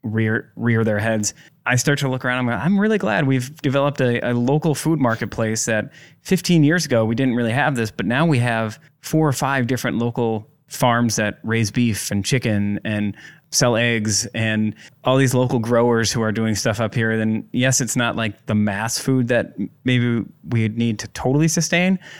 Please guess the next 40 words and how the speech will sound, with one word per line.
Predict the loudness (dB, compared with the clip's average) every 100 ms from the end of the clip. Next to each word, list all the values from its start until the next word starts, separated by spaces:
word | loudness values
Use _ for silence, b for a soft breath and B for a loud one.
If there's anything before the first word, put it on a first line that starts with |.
| B
but | 0
it | 0
gives | 2
us | 0 -2
options | -4 -4 -4 -4 -6 -8 _
that | 0 2
we | 4
didn't | 2 2
have | 0 -2
here | -2 -4
fifteen | -6 -4 -4
years | -4 -4
ago. | -4 -4 -6 B B
And | 0 0 2 0 -4 _ _ -4
the | 0
local | 2 2 0
companies | -2 -2 0 0 0 -2
who | -2
are | -2 -4
adapting | -4 -4 -4 -2 -2 -4
to | -10
try | -4 -2
and | 0
help | 0 -2 -4 -10 _ -2
in | 2
so | 2
many | 2 2
ways, | 0 -2 -4
like | -4
the | -4
one | -2 -2
making | -2 -4 -2
masks | 0 0 0 -2
or, | -6
like, | -8 -10
F | -8
L | -8 -10
S | -4
banners | 2 2 2 0 -2
or | -4